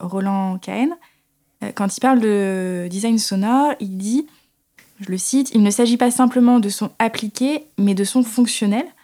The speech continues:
Nous avons besoin de son qui agit. » Est-ce que, euh, cette image, elle, euh, te parle ?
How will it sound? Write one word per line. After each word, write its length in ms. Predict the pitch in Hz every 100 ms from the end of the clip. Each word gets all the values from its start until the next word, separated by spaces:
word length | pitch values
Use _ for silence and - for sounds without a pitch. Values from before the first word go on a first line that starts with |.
| _ _ _ _ _ _ -
Nous 180 | 196 190
avons 160 | 190
besoin 260 | 202 208 277
de 100 | 214
son 260 | - 269
qui 240 | 262 - -
agit. » 400 | 214 208 196 226 -
Est-ce 160 | 202 196
que, 80 | 262
euh, 520 | 269 220 196 180 175 - _ _ _ -
cette 360 | - 190 -
image, 420 | 196 214 254 269 -
elle, 240 | 196 185
euh, 280 | 175 170 165 175 _ _ _
te 100 | -
parle ? 400 | 175 208 262 262